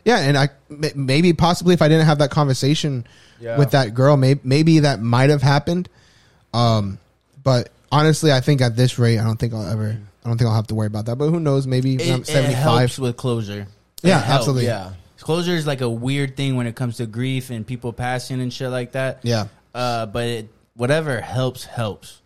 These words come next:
Speaker 1: Yeah.
Speaker 2: 'Cause it's not, like, a fucking perfect science. Like, it's
Speaker 1: Yeah.
Speaker 2: a weird thing. Like, you don't
Speaker 1: Yeah.
Speaker 2: know how you're gonna feel, whether it's good or bad when somebody passes, and then all the after effects and shit.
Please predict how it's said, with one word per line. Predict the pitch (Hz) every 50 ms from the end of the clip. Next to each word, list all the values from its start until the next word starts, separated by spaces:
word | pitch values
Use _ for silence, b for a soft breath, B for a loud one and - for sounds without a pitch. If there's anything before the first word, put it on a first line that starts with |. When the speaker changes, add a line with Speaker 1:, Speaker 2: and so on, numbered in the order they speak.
| _ _ 117
Speaker 1:
Yeah. | 117 110 98 - - -
Speaker 2:
'Cause | 127 113
it's | 120 120 - 151
not, | 151 156 160 143 127
like, | 135 131 - 131
a | 117
fucking | - - 139 131 - 131 120 107
perfect | - 131 127 123 - 123 -
science. | - - 120 120 113 110 104 -
Like, | 107 104 113
it's | 110 101
Speaker 1:
Yeah. | 95 101
Speaker 2:
a |
weird | 110 110 120 131 143 143 147 143 139 139 139 131
thing. | - - 139 135 131 127 110 107
Like, | 110 110 107 -
you | 123 123
don't | 139 143 - 90 90 - - b b b b -
Speaker 1:
Yeah. | 135
Speaker 2:
know | 147 156 156
how | 156 156 156
you're | 156 151 147
gonna | 147 143 143 135
feel, | - 143 143 151 151 151 147 147
whether | 139 135 135 135 131 127
it's | 120 110 110
good | 104 120 147 151 147
or | 147 135
bad | 120 120 135 139 143 143 143 131
when | 127 131
somebody | 131 - 143 143 139 139 135
passes, | 127 131 143 135 139 139 131 - 139 139 135 127 123
and | 120 117 117
then | 123 123 123 123 120 117 b b b b b b b b b b
all | 113 131 139 139
the | 135 123 - -
after | - 123 131 131 - - 139 135 135
effects | 135 127 - - 135 135 135 - - 135
and | 127 127
shit. | - 147 143 139 135